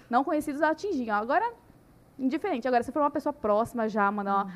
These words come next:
Speaker 1: aí eu acho que já fere um pouquinho. Mas é uma coisa que Deus vai trabalhando com a gente. Hoje, eu não me importo em receber mensagens, falar que eu, né, que eu sou,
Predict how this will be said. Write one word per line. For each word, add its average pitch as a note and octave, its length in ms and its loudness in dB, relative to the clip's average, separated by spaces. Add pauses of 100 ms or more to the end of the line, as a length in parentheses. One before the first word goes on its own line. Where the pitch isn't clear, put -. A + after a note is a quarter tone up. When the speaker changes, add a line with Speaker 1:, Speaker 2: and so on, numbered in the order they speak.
(120)
Speaker 1:
aí G3 140 2
eu G#3 60 6
acho G#3+ 120 -2
que B3 60 -6
já A3+ 180 -2
fere A#3+ 180 -4
um A#3+ 40 -8
pouquinho. A#3 340 -8 (180)
Mas G#4+ 120 -2
é A4+ 60 -2
uma A#4 40 -2
coisa G#4 140 -4
que G4 40 0
Deus F#4+ 120 0
vai G4+ 100 2
trabalhando F4+ 420 0
com F#4 80 -6
a G4 80 0
gente. C4+ 400 -6
Hoje, C#4 520 6
eu B3+ 100 4
não C4+ 80 0
me D#4 80 -4
importo D4 380 2
em C#4+ 40 2
receber C4+ 300 0
mensagens, A#3 800 -2 (340)
falar G#3+ 240 0
que G#3+ 80 -2
eu, A3+ 80 2
né, A3+ 320 -2 (260)
que A3 60 -8
eu G#3+ 60 -2
sou, G#3 640 2